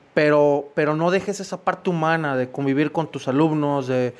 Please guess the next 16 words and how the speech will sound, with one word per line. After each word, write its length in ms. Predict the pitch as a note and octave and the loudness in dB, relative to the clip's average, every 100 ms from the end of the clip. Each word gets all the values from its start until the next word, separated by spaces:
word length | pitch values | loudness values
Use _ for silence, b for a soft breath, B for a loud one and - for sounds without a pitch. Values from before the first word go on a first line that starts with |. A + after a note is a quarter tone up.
| B B | B B
preguntarle 520 | - D3+ D3 D3 D3 D#3 | -2 0 2 0 0 -2
el 100 | D3 | -2
cómo 220 | D3+ D3 | -4 -4
estás, 500 | C#3 D#3 D3 D3 D3 | -4 -2 0 0 -4
cómo 220 | D3 C#3+ | -8 -8
te 120 | - | 0
va, 220 | C3 C#3+ | 2 2
en 60 | D3 | 0
qué 100 | - | -4
te 140 | - | -10
puedo 220 | - D3 D3 | -2 0 0
apoyar, 460 | C3 C3 C#3 C#3 B B B B | -2 0 0 0 B B B B
porque 220 | D3+ C#3 | -8 -4
muchas 340 | D3+ D#3 F#3+ E3+ | -4 0 2 4
veces, 460 | F3+ F3 F#3 - - _ | 2 2 -2 -4 -14 _
reitero, 560 | - C#3 C3+ D#3 C#3 | -2 -2 2 4 4